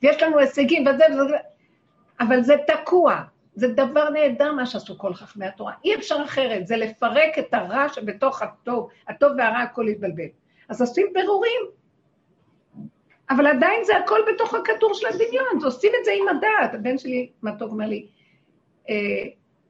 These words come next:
השכל, אה, הוא דיבר על כמה גדולי תורה, הביאו סיפורים, דברים יפים וזה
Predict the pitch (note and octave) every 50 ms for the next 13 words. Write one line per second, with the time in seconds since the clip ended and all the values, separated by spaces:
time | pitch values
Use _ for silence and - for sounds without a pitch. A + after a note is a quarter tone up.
0 | _ _ _ _ _ _ _ _ - G#3+ - - - - - D#4 D#4 D#4 - -
1 | B3+ A#3+ A3 A#3 - - _ _ _ _ _ _ - A#3 A3 G3+ G3+ - - A#3
2 | G#3+ B3 - D4 C#4+ C#4+ C4 - C#4+ C#4 C#4+ C4+ A3+ G#3 A#3 A#3+ B3 A#3+ - C4
3 | B3 B3+ A#3+ G#3+ G#3 B3+ B3 B3 A#3+ A3+ G#3+ - - A#3 - D4 D#4 F4 D#4+ C4+
4 | G#3+ B3+ C4 D#4 E4+ F4+ - - E4+ D#4+ D4 B3 C4 G3 B3 D#4